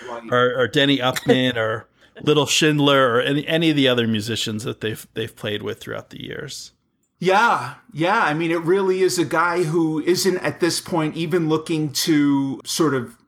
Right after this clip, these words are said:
Speaker 1: salvage what's gone wrong. It's just, he, he, he's kind of been broken. I mean,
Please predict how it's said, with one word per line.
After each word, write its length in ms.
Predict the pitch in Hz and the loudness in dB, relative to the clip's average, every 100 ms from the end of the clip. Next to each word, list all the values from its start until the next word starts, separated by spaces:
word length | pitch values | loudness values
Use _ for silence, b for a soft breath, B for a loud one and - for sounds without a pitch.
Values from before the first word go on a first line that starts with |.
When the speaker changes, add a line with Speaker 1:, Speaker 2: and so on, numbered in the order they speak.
| _ | _
Speaker 1:
salvage 1000 | - - 151 165 - 147 107 104 - - - | -6 0 2 2 4 0 0 -4 -8 -10 -6
what's 240 | 139 135 | -4 -2
gone 280 | - 139 123 | 0 0 2
wrong. 400 | 123 117 110 117 | 2 2 2 0
It's 260 | 123 123 - | -4 -4 -4
just, 380 | 151 139 - 151 | -2 -2 -4 -6
he, 260 | 147 180 165 | -8 -8 -8
he, 180 | 160 208 | -6 -4
he's 240 | 180 220 - | -2 -2 0
kind 280 | - 240 285 | 0 0 0
of 80 | 262 | -2
been 160 | 165 | -2
broken. 520 | 139 165 240 120 107 | 2 2 2 -2 -2
I 80 | 127 | 0
mean, 280 | 175 175 | 0 -2